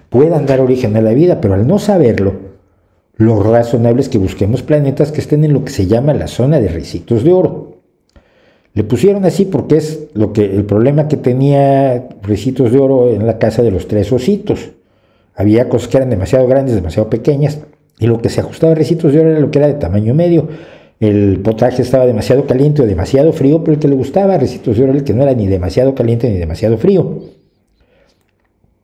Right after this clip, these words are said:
Es decir, le llamamos planeta Ricitos de Oro, la zona Ricitos de Oro,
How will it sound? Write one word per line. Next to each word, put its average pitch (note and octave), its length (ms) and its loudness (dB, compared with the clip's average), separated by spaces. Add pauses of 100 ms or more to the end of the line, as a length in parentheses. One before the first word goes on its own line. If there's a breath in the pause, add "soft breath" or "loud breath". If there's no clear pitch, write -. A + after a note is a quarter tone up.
(460)
Es B2 180 2
decir, A#2+ 520 0 (340 loud breath)
le A2+ 180 2
llamamos A2+ 540 0
planeta A2+ 480 0
Ricitos B2+ 520 0
de F3 80 4
Oro, E3+ 300 2
la G#2 120 -2
zona E3 400 0
Ricitos A#2+ 520 0
de E3+ 80 4
Oro, D#3 240 2